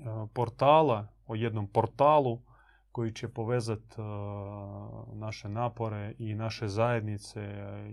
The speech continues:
i lingvistično, i, i, e, kontent, e, koji se stvara, recimo, našim Španjolcima, našim Englezima,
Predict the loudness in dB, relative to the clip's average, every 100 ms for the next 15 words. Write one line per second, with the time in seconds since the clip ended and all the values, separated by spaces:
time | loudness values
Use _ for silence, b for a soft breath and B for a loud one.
0 | -6 0 2 2 0 -4 -4 -8 -6 -6
1 | -6 -6 -6 -6 -8 B B B B B
2 | B _ -18 -12 -10 -10 -8 -4 -2 -2
3 | -2 -2 -4 -6 -8 -10 -12 -16 b b
4 | b _ 0 4 4 6 6 4 -2 -4
5 | -2 0 -2 -6 -6 -6 -4 -8 -6 0
6 | 2 2 -2 -4 -8 -10 -12 -10 -12 -12
7 | -16 -6 -2 2 2 0 -2 -2 -2 -4
8 | -6 -6 -8 -10 -12 -14 -14 -16 -16 -14
9 | -12 -12 -10 -10 -4 0 2 2 -2 -4
10 | -4 -6 -8 -8 -10 -14